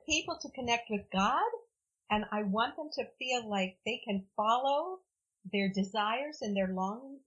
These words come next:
into a practice that actually meets them where they are. So I, I didn't want to limit it. So it just kept growing and growing. And in twenty fifteen, there was a new edition than the one you have that has thirteen more practices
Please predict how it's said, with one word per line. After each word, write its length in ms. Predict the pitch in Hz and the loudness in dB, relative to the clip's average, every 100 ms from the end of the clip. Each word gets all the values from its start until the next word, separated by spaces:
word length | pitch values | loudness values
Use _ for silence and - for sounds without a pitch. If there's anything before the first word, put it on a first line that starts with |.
| _ | _
into 380 | 196 220 302 - 262 | -2 -2 -4 -8 -8
a 100 | - | -8
practice 500 | 196 208 - 240 - | -6 -8 -8 -16 -6
that 160 | 175 - 202 | -6 -4 -4
actually 500 | 196 - - 269 226 | -4 -6 -8 -6 -2
meets 300 | 214 233 - | -2 -4 -6
them 140 | 226 | -2
where 160 | 208 190 | 2 2
they 160 | 180 160 | 2 2
are. 360 | 160 202 277 - _ _ _ _ | 4 2 0 -10 _ _ _ _
So 200 | - 220 - | 0 0 4
I, 240 | 202 196 - | 2 2 -2
I 100 | 196 | 0
didn't 240 | 196 247 226 | 2 0 0
want 180 | 208 202 | 0 -2
to 60 | |
limit 260 | 196 202 160 | -2 -2 -4
it. 160 | 143 - _ _ | -8 -12 _ _
So 180 | - 202 | -10 -6
it 80 | 185 202 | -4 -6
just 160 | 196 | -6
kept 180 | 202 - | -8 -6
growing 300 | 170 180 180 | -2 -2 -2
and 100 | 165 | -4
growing. 460 | 170 160 160 240 - _ _ _ _ _ _ _ - | -4 -2 -2 -4 -6 _ _ _ _ _ _ _ -2
And 260 | 185 180 - - - _ _ - | 0 0 -2 -12 -20 _ _ 2
in 200 | 185 185 | 2 4
twenty 280 | 214 208 208 | 0 0 0
fifteen, 440 | 202 196 - 214 202 | -2 -4 -6 -2 0
there 120 | 175 | 0
was 160 | 180 | 0
a 60 | 180 | 2
new 240 | 185 208 | 4 4
edition 420 | 208 190 185 - 285 466 - - | 0 -4 -8 -2 -4 -4 -18 -8
than 120 | 208 | -6
the 60 | 185 | -2
one 240 | 196 190 | -2 -2
you 120 | 220 220 | -6 -4
have 300 | 156 139 196 - _ - | -2 -2 -4 -8 _ -2
that 120 | 185 | 2
has 160 | 190 185 | 2 2
thirteen 380 | 240 240 262 220 | -4 -4 -6 -2
more 160 | 214 214 | -2 -2
practices 640 | 160 156 - - 143 | -2 -6 -8 -10 -8